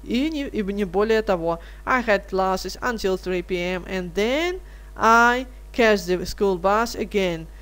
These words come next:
И дальше у меня опять выбор, ибо слово «catch» может употребляться и в continuous, и в обычных временах, поэтому я ставлю used to или же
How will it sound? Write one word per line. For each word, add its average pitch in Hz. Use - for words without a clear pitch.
И 233
дальше 320
у 392
меня 415
опять 330
выбор, 285
ибо 196
слово 180
«catch» 311
может 208
употребляться 180
и 359
в 359
continuous, 330
и 240
в 247
обычных 254
временах, 240
поэтому 202
я 233
ставлю 180
used 214
to 240
или 269
же 320